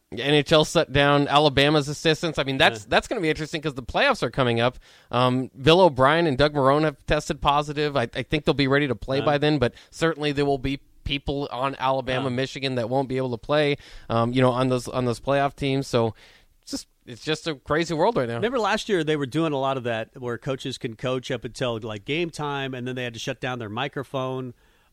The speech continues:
Speaker 2: uh, or
Speaker 1: Yeah.
Speaker 2: whatever. They could communicate with the other coaches. Why not just let those coaches coach from wherever they're coaching from? If they have to coach from a, a monitor in their living room, what's the problem with that? I mean, get this, get these things in and make the product really good.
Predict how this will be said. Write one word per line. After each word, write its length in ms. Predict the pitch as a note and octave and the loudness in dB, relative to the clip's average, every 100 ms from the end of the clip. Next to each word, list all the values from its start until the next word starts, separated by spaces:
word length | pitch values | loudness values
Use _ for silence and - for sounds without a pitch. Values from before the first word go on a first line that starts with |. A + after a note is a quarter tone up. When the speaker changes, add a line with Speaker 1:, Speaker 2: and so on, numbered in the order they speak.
| - | -8
Speaker 2:
uh, 400 | A#2 A2+ A2+ A#2 | -6 -4 -6 -6
or 60 | B2+ | 0
Speaker 1:
Yeah. 140 | G3+ | 2
Speaker 2:
whatever. 180 | D3 C3 | 2 0
They 100 | C3+ | -6
could 140 | C#3+ A#2 | -8 -8
communicate 520 | B2+ C3+ D3 C#3+ C#3 | -6 -6 -6 -6 -6
with 120 | A#2 | -6
the 80 | B2 | -6
other 120 | C#3+ | -6
coaches. 420 | C#3 C3+ E3 D3+ _ _ _ _ _ _ _ | -6 -6 -6 -10 _ _ _ _ _ _ _
Why 160 | C#3 F#3+ | -6 -4
not 240 | C#4+ - | -4 -8
just 240 | - F3+ | -8 -8
let 240 | C3+ D3 - | -4 -4 -2
those 220 | F#3+ D3 | -4 -4
coaches 400 | D#3+ C#3+ - A#2+ | -4 -4 -6 -10
coach 500 | - B2 - - - _ _ _ | -6 -6 -8 -16 -20 _ _ _
from 200 | C3 B2+ | -8 -4
wherever 260 | D3 D#3 | -4 -4
they're 100 | B2+ | -8
coaching 380 | A2+ B2+ A#2 A2+ | -6 -6 -6 -10
from? 380 | - A2 G#2 - _ _ _ _ | -8 -8 -8 -12 _ _ _ _
If 60 | - | -8
they 80 | D#3 | -6
have 100 | - | -2
to 180 | C3 G#2 - - - | -4 -6 -12 -20 -2
coach 200 | F3 F3 | -2 -2
from 220 | D#3 C3+ | -4 -6
a, 120 | A2 F2+ _ _ | -6 -12 _ _
a 80 | D3 | -8
monitor 640 | C#3+ D3 E3 G3 F3+ D#3+ | -4 2 2 2 2 2
in 60 | C#3 | 2
their 160 | C3 A#2 | 0 0
living 380 | B2 E3+ E3 | 0 0 -2
room, 180 | G#2 - _ _ _ _ _ _ | -4 -12 _ _ _ _ _ _
what's 220 | E3+ - | -6 -6
the 80 | G3 | -2
problem 320 | F#3 E3 F3 | 0 0 0
with 100 | G#2+ | -6
that? 220 | F2+ D2 - | -10 -12 -8
I 40 | |
mean, 260 | C#3+ C#3+ G#2+ _ _ _ _ | -6 -6 -8 _ _ _ _
get 160 | F3 G#3 | -2 0
this, 180 | C4 - | -2 -4
get 300 | E3 G#3+ A3+ | -2 0 0
these 200 | B3 - | -4 -4
things 360 | A3 A3 D#3+ | -2 -2 -2
in 320 | C#3+ F#3 C#3 E3+ | 0 0 0 -2
and 160 | D#3 | -2
make 160 | F3+ G3+ | -2 -2
the 80 | F#3 | -4
product 460 | - F3+ F#3+ - | 0 0 0 -4
really 280 | A#2+ F3 E3 | -4 -2 -2
good. 360 | G#2+ C3 A#2+ | 0 0 0